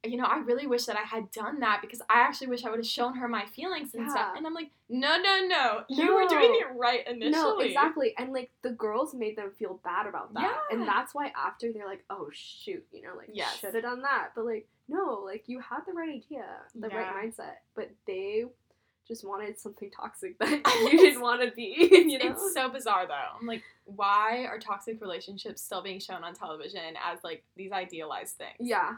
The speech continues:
Speaker 1: It just makes no sense.
Speaker 2: Yeah, I feel so bad for
Speaker 1: And then
Speaker 2: Rodney.
Speaker 1: we see Brandon and Serene almost hardly at all the whole episode.
Speaker 2: Oh my god, I know. So, Brandon and Serene, who have been, like, the most solid couple this
Speaker 1: Mm-hmm.
Speaker 2: season,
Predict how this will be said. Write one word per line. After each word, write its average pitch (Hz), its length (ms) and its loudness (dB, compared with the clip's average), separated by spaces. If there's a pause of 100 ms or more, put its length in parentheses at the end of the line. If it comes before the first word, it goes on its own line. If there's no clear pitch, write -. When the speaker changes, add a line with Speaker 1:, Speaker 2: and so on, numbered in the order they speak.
Speaker 1:
It 240 120 -4
just 240 200 -2
makes 240 160 -10
no 185 80 -8
sense. - 260 -12
Speaker 2:
Yeah, - 120 -12 (200)
I 240 160 -4
feel 359 220 -6
so 208 260 -8
bad - 140 -14 (100)
for - 160 -18
Speaker 1:
And 285 120 2
then 285 100 4
Speaker 2:
Rodney. 370 140 -2
Speaker 1:
we - 20 0
see 294 260 -4
Brandon 247 440 -6
and 240 120 -8
Serene 170 420 -10 (160)
almost 359 380 -2
hardly 233 380 -4
at 135 120 -6
all - 240 4 (380)
the 247 160 8
whole 320 180 12
episode. 330 400 8
Speaker 2:
Oh - 120 4
my 269 80 2
god, 202 300 2
I 220 100 0
know. 247 400 -4 (240)
So, - 140 -2 (120)
Brandon 330 280 6
and 466 120 2
Serene, 233 520 2 (180)
who 277 160 -10
have 262 320 -2
been, 247 240 -4
like, 214 200 -10 (200)
the 247 160 -8
most 320 400 -4
solid 214 380 -8
couple 196 360 -12
this 226 160 -8
Speaker 1:
Mm-hmm. 226 100 -12
Speaker 2:
season, 214 440 -10